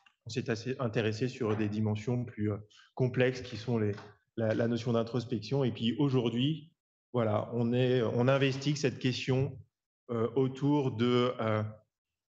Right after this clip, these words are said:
euh, cette synchronie intercérébrale durant, euh, l'in-, l'interrelation. Et donc, on,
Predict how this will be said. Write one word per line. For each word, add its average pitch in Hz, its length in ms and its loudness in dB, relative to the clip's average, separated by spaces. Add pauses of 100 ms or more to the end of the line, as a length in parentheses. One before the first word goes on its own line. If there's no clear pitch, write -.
(240)
euh, 113 240 -4
cette 117 400 -4
synchronie 135 720 0
intercérébrale 120 1040 0 (220)
durant, 120 480 2
euh, 107 180 2
l'in-, 117 300 0
l'interrelation. 127 960 2
Et 131 60 0
donc, 110 220 -4
on, 110 240 -4